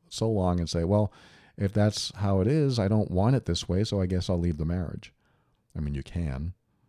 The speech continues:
but do you want to do it that way? I, I wouldn't want to do it that way, but I would have to. It's like when I was married,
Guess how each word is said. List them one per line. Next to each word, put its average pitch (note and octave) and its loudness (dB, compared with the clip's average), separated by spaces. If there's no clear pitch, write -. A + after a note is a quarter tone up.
but D#2 0
do E2+ -2
you E2+ 2
want D#2 2
to E2 0
do F#2+ -2
it G2 -4
that G2+ -4
way? A2 -6
I, D#2 -4
I C3 0
wouldn't F3 4
want F2 4
to D#2+ 0
do D2 -4
it C#2 -6
that - -8
way, - -14
but G2 4
I G2 2
would F#2 4
have B2+ -4
to. - -10
It's - -6
like G2 4
when G2 2
I A2 4
was A#2+ 2
married, E2+ 0